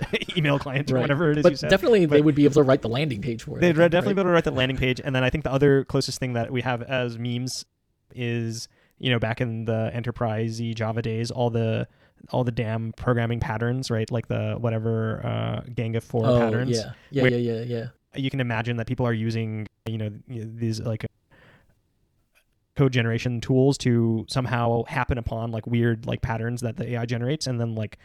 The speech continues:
Speaker 1: everybody's like, "Oh, I kinda like this," right? And then they just, like, start to, to propagate that and throughout all different kind of code bases, which is similar to what you're saying,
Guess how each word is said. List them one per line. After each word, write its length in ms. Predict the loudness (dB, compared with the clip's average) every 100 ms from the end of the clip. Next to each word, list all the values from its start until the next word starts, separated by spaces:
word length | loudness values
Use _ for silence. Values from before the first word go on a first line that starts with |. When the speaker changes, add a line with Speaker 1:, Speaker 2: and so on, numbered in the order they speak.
| _ _
Speaker 1:
everybody's 360 | 2 4 4 0
like, 80 | 4
"Oh, 80 |
I 80 | 4
kinda 180 | 4 2
like 200 | 2 0
this," 300 | -2 -4 -4
right? 220 | -4 -4 -6 _ _
And 140 | -4 -2
then 80 |
they 100 | 0
just, 160 | -2 -2
like, 120 | -4
start 220 | -4 -4 -2
to, 200 | -4 -4 _ _ -10
to 80 | -6
propagate 420 | -4 -2 -2 -2
that 220 | -4 -6
and 140 | -8 -6
throughout 260 | -4 -4
all 160 | -2 -2
different 220 | -2 -6
kind 120 | -6
of 60 | -6
code 120 | -6
bases, 400 | -6 -10 -12 -6
which 160 | -2 0
is 80 | 2
similar 240 | 4 4
to 60 | 2
what 100 | -2
you're 60 |
saying, 240 | -4 -4